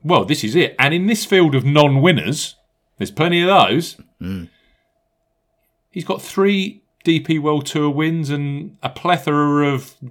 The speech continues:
Speaker 1: Asia and China wins. So, you know, this guy can win golf tournaments.
Speaker 2: Yep.
Speaker 1: So I can see why you're putting up Haotong Lee and Pablo Larrazabal in a field of non-winners. So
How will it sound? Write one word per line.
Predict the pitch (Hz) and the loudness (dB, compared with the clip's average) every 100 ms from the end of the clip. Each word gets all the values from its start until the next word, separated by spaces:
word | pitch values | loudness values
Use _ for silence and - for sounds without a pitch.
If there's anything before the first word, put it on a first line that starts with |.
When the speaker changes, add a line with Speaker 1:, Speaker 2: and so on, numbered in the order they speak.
| - - | -14 0
Speaker 1:
Asia | 143 147 127 139 | 2 2 0 -4
and | 135 | -4
China | 131 165 185 151 | -2 -2 0 -2
wins. | 92 87 85 - | -4 -4 -6 -6
So, | 127 127 | -2 -2
you | 127 - | -4 -4
know, | 143 113 | -6 -4
this | 170 | -6
guy | - 175 135 | -6 -4 -6
can | - - 160 147 127 120 131 120 | -8 -6 -4 -2 -4 -6 -8 -2
win | 117 110 110 | -2 -2 -2
golf | 123 113 | -2 -2
tournaments. | - 120 135 202 - _ _ _ _ - | -2 -4 -4 -8 -12 _ _ _ _ -20
Speaker 2:
Yep. | 101 _ _ _ _ _ _ | -20 _ _ _ _ _ _
Speaker 1:
So | - 156 | -6 0
I | 175 | 0
can | 175 | 0
see | 139 214 220 | -4 -2 0
why | 139 | 0
you're | 131 143 | 0 -2
putting | - 113 | -4 -6
up | 92 90 | -8 -8
Haotong | 113 107 104 107 101 | -6 -6 -6 -6 -4
Lee | 104 95 | -2 -2
and | 90 | -6
Pablo | - - 95 92 | -8 -8 -6 -6
Larrazabal | 92 107 110 90 80 80 | -4 -4 -4 -6 -6 -6
in | 95 | -6
a | 98 | -6
field | 113 104 | -4 -4
of | 95 | -2
non-winners. | 101 101 127 92 71 | -2 -2 -4 -6 -10
So | - 90 85 | -8 -8 -8